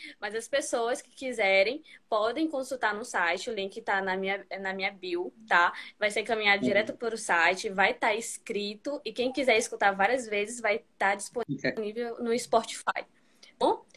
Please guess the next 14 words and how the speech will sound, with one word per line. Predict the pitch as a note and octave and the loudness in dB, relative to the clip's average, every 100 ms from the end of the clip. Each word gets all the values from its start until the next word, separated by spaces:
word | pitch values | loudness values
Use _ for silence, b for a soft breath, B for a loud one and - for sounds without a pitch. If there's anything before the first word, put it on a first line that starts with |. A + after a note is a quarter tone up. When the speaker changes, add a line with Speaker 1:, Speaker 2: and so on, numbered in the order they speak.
| B B A3+ | B B -6
Speaker 1:
Então, | G#3+ A3 A3+ | 2 6 8
Speaker 2:
Tá. | |
Speaker 1:
gente, | B3+ A#3+ - | 8 6 4
também | A#3+ A3 A3 | 2 4 0
muito | G#3+ G#3+ - | 0 0 6
Speaker 2:
Prazer | C4+ E3 E3 D#3+ | 6 8 8 6
de | D#3 | 6
novo. | F3 E3 D3+ C3+ | 8 10 8 2
Speaker 1:
obrigado. | - - | -6 -4
Speaker 2:
Quando | C3 - | -6 -4
a | D3 | -4
internet | D3 D3 - C#3 C#3 C3+ | 0 0 4 4 4 0
estiver | - C3 C3 | 2 6 6
melhor. | C3+ C3 G2+ - | 4 4 4 4